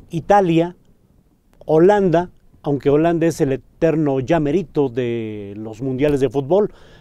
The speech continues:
pero yo veo para ellos, ah, para eso, a esos equipos de me-, del continente americano, solamente a dos, a Brasil y Argentina. Y de Europa, pues ahí está el grueso, a no ser que el equipo de Fabio Capello, que es Rusia,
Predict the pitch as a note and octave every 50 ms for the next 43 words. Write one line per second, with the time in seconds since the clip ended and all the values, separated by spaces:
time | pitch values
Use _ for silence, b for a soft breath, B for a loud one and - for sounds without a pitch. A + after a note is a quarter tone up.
0 | b b b - - E3 D3 D3 D3 C#3 C#3+ C#3 B2 C3+ F#3+ G#3 F#3 G#3 A3+ A3+
1 | - - F3 D#3 D#3 D#3 F3+ G3+ G#3 A3 G3+ E3+ - - F3 D#3 C#3+ C#3 C3 C3
2 | C3 B2 A#2+ - - - - C#3 C#3 E3 F#3+ F#3 - G3+ F#3+ - - - C#3 A#3
3 | - - - - - - - D3 C#3 - - C3 A#2+ A#2 C#3+ D#3 F3 G#3 A3 F#3
4 | D3+ C3 D#3 D3+ C#3+ C3+ - C#3+ C3+ A#2+ D#3 F3+ G#3+ A3 F#3+ G#3 F3+ D#3+ D3+ D3
5 | - F#3+ G3+ A3 A3+ G#3 - B B B B B B - D#3+ D#3 D#3+ D#3+ D3+ C#3
6 | C#3 A#2 B2 A#2+ - - B2+ A2+ B2+ B2 C3+ - - G#3+ A3 G#3 - - E3 C#3
7 | C3 A#2 A2+ - C#3 B2 A2+ - C#3+ C3 A#2 A2 F2+ b b b b b b b
8 | - D#3 C3+ D3 D3+ D#3+ F3+ G3+ A3 - - A3+ G#3+ F3+ - b b b b b
9 | b b D#3+ C3+ E3+ F3+ G3+ G#3+ F3+ C#3+ G#3 G3 F3 E3 G#3+ A#3 A#3+ G#3+ - F#3
10 | E3 - b b b b E3 F3+ G#3 F#3 - G#3 G3+ G3 F3+ - - E3 D3+ C#3+
11 | C#3+ C#3 C3 C#3 - - G3 - F3 D#3 C#3+ - F3 F3+ E3 F3 E3 - F3 E3
12 | - - G3 F#3 E3 C#3 - - D3+ D#3 F3 G#3 F#3 C3 - D#3 D#3 D3